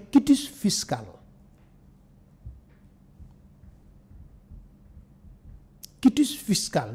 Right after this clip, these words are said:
dañ bëgg tabax réew mi ci kaw dëgg. Quitus fiscal,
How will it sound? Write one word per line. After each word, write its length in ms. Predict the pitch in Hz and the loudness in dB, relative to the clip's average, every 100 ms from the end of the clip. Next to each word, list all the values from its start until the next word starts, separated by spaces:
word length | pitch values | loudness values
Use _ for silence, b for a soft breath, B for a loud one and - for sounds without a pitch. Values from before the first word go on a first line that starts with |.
| 170 | -2
dañ 220 | 285 302 | 0 2
bëgg 320 | 240 180 190 | 2 2 0
tabax 280 | - 170 123 | 2 2 2
réew 180 | 135 165 | 2 4
mi 140 | 127 123 | 4 0
ci 120 | - | -2
kaw 200 | 196 170 | 2 2
dëgg. 300 | 113 - - - - - - - - - - - - - - - - - - - | 2 0 -2 -14 -20 -20 -20 -20 -20 -20 -20 -20 -20 -20 -20 -20 -20 -20 -20 4
Quitus 320 | 302 330 247 - | 8 8 8 6
fiscal, 480 | 220 - 165 156 | 4 4 4 4